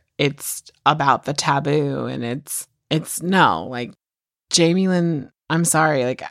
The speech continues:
I don't have respect for someone who was that close to someone else suffering that much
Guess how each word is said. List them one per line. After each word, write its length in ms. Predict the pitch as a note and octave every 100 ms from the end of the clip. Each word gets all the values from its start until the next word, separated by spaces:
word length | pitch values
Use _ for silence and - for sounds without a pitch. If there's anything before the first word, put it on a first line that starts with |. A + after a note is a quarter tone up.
| _
I 60 | E3
don't 280 | F3+ F3+ - -
have 420 | E3 E3+ D#3 D#3+
respect 500 | D#3 D#3 - C3 C#3 -
for 140 | F3
someone 500 | F3 F3+ F#3+ F#3 F#3
who 360 | E3 E3+ D3+ - _
was 240 | E3+ D#3 E3 -
that 600 | F3 D#3+ D#3 D#3 D3+ -
close 400 | - D#3+ D#3 -
to 80 |
someone 320 | D3+ D3+ D#3 D3
else 200 | C#3+ -
suffering 460 | C3+ C#3 D#3 E3
that 160 | E3+ E3
much 320 | F3 F#3